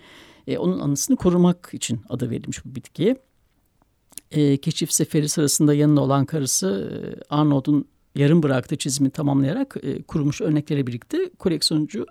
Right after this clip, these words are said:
Banks'e ulaştırmış. E, o sırada, e, Kew-daki, e, Kraliyet Botanik Bahçeleri'nde bitki ressamı olarak çalışan Francis Bauer de bu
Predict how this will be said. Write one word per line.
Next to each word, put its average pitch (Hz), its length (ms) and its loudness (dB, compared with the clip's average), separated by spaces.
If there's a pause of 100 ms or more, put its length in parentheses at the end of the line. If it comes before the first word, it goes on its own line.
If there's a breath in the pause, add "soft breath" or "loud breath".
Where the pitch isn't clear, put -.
(180)
Banks'e 175 400 2
ulaştırmış. - 720 -6 (840 loud breath)
E, - 80 -4
o 185 120 0
sırada, 156 460 2 (200)
e, 131 40 -2 (580)
Kew-daki, 139 680 2 (120)
e, - 220 -6
Kraliyet 131 480 -4
Botanik - 380 -6
Bahçeleri'nde 131 600 -2 (300)
bitki 135 360 0
ressamı 127 340 0
olarak 123 300 -2
çalışan 247 400 0
Francis - 440 2
Bauer 160 400 4
de 117 200 -2
bu - 140 -8